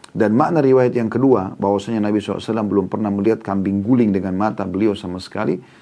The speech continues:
ya, ini bukan mustahil, maknanya adalah prosesinya.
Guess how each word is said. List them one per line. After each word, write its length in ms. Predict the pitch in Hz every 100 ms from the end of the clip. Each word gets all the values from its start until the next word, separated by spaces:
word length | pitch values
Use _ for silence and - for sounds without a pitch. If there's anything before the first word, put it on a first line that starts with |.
| _ _ _ -
ya, 160 | 71
ini 160 | 101 120
bukan 240 | 110 107
mustahil, 400 | 104 98 110 123
maknanya 400 | 117 110 113 113
adalah 240 | 104 135 160
prosesinya. 960 | - 117 104 - 113 110 123 107 87